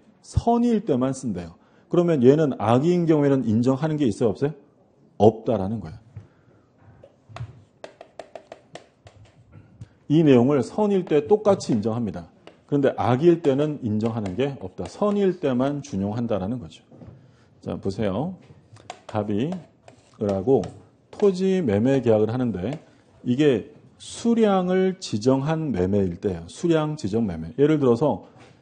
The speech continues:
토지를 사는데 제곱미터당 백만 원.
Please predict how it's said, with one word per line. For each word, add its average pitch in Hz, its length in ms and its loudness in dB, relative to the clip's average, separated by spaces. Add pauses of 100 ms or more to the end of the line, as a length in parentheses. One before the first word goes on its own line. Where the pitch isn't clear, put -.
(240)
토지를 190 540 4
사는데 156 680 -2 (300)
제곱미터당 139 1300 0
백만 107 400 0
원. 90 80 -2